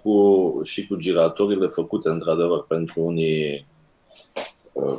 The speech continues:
pentru unele supermarketuri, dar și altele, cu, mă rog, în mod inexplicabil, unele străzi au devenit cu sens unic, adică nu a existat o concepție generală asupra traficului. S-au luat măsuri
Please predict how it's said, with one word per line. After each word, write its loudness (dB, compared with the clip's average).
pentru 4
unele 6
supermarketuri, 0
dar 2
și -2
altele, 4
cu, -4
mă -4
rog, 4
în 0
mod 2
inexplicabil, 0
unele 2
străzi 0
au 4
devenit -2
cu -4
sens -4
unic, -2
adică 4
nu 4
a 6
existat 2
o 2
concepție -2
generală 4
asupra 0
traficului. -6
S-au 2
luat 6
măsuri 0